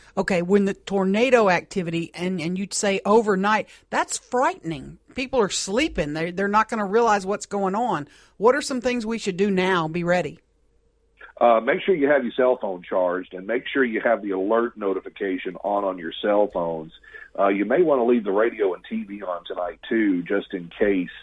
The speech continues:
Speaker 2: um, you know, warnings are issued. It, it's gonna be one of these nights you're gonna be sleeping with one eye open, unfortunately, because these are gonna be some nasty storms as, uh, they work on through here. You know, we're looking at,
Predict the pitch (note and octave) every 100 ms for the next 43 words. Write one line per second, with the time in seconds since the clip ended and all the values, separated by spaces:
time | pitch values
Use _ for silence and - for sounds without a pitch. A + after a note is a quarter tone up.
0 | - - - - - F#2+ F2 E2 E2+ -
1 | F#2+ F#2 E2 G#2+ G#2+ F#2+ F2+ G2 F#2+ F#2
2 | F2+ G2 - E2+ E2 G2 - A2 - D#3+
3 | D#3+ C3+ B2 A#2+ A2 - A2 A2 - G#2+
4 | G#2 F#2 - G#2 A2+ G2+ F#2 E2+ E2+ _
5 | - - - F#2+ G#2+ G2+ G2 F#2+ G#2 G2
6 | F#2 F2 E2+ A2 G2+ G2 F2+ - E2 E2
7 | D#2+ F2+ E2+ G#2 A#2+ A2+ G2+ F#2 F#2 F2+
8 | F2 E2 F#2+ G#2 - F2+ - G2 G2+ F#2
9 | E2+ E2+ - _ _ _ F#2 F#2+ F#2+ F#2
10 | F#2 F2 F#2+ G2 F#2+ G2 - F2+ E2+ F2
11 | G2 G2+ F#2 F#2 E2+ E2 F2 E2 F#2 F2
12 | G2 G#2+ - F2+ E2